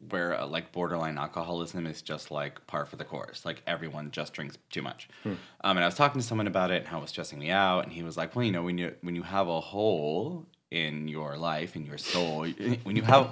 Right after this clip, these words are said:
Speaker 1: listen, everyone listening
Speaker 2: I'm
Speaker 1: right
Speaker 2: dying.
Speaker 1: now, when you have a hole,
Speaker 2: <laughs> The way you said that.
Speaker 1: here's what happens. <laughs>
Speaker 2: Please preach.
Speaker 1: Here's what happens.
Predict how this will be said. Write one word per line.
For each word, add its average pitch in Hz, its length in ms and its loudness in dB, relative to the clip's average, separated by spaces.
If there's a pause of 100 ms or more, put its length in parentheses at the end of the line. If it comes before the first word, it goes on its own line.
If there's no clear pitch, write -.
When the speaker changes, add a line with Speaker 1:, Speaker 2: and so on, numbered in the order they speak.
Speaker 1:
listen, 82 340 -2 (160)
everyone 95 240 8
listening 120 320 6
Speaker 2:
I'm 120 60 12
Speaker 1:
right 107 40 12 (120)
Speaker 2:
dying. 73 120 4
Speaker 1:
now, 78 40 0
when 82 80 6
you 90 80 4
have 95 200 4
a 110 80 2
hole, 90 300 2
Speaker 2:
<laughs> 113 100 -4
The 123 100 -8 (100)
way 131 140 0
you 131 240 -2
said 131 380 0
that. - 280 -8
Speaker 1:
here's 92 240 -2
what 87 100 0
happens. 80 520 -4 (720)
<laughs> - 120 -20
Speaker 2:
Please 107 320 4
preach. 101 300 2
Speaker 1:
Here's 104 180 2
what 107 80 0
happens. 78 300 -4